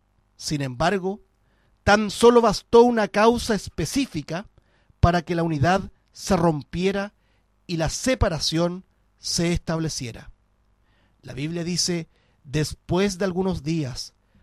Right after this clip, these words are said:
Pablo dijo a Bernabé, 'Volvamos a visitar a los hermanos en todas las ciudades en que hemos anunciado la palabra del Señor, para ver cómo están.'" Y Bernabé quería que llevasen consigo a Juan,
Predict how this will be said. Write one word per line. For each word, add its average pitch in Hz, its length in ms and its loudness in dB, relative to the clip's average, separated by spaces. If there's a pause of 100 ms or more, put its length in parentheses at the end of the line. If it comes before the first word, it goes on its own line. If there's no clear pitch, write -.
(220)
Pablo 190 400 2
dijo 196 300 -4
a - 20 -2
Bernabé, 170 540 -4 (500)
'Volvamos 175 840 0
a 208 40 -2
visitar 185 440 -2
a - 20 -2
los 190 200 -2
hermanos 190 580 -2 (300)
en 185 280 -2 (180)
todas 254 420 6
las 175 160 -2
ciudades 214 640 0 (380)
en 202 220 2
que 190 220 4
hemos 214 240 0
anunciado 190 600 0
la 190 100 0
palabra 160 380 -2
del 151 160 -4
Señor, 131 380 -6 (560)
para 151 220 0
ver 160 180 -4
cómo 147 180 -4
están.'" 135 440 -4 (1000)
Y 143 100 -2
Bernabé 208 600 0 (600)
quería 202 500 0
que 196 160 -4
llevasen 190 420 2
consigo 196 640 2
a 180 60 2
Juan, 156 560 0